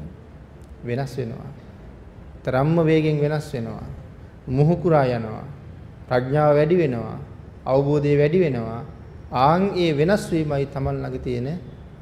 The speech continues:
නානත්වය කියලා මෙතන පැහැදිලි කරනවා. ඒ නිසා තමයි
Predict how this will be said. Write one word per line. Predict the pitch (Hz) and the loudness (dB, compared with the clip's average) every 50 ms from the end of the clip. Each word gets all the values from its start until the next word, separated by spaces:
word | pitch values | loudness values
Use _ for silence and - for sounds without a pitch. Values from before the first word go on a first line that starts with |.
| - - | -18 -14
නානත්වය | - 135 123 120 120 123 127 127 120 117 - 127 120 | -10 -6 -4 -4 -4 -4 -6 -10 -10 -8 -8 -8 -8
කියලා | 120 123 127 120 120 117 | -6 -6 -6 -6 -6 -6
මෙතන | 117 117 120 120 123 147 165 - - - - - - - - | -6 -6 -6 -6 -6 -8 -8 -10 -14 -16 -18 -18 -20 -20 -14
පැහැදිලි | - 135 117 113 113 117 120 | -10 -8 -8 -8 -8 -8 -10
කරනවා. | 120 - - - - - - 139 139 - - - - - - - | -10 -10 -12 -12 -12 -14 -14 -16 -16 -18 -18 -20 -20 -20 -20 -6
ඒ | - 135 143 160 | -2 0 0 2
නිසා | 185 202 196 - 147 127 | 0 0 -2 -2 -4 -4
තමයි | 123 131 131 127 127 123 117 117 117 113 | -4 -4 -4 -4 -4 -4 -2 -4 -4 -4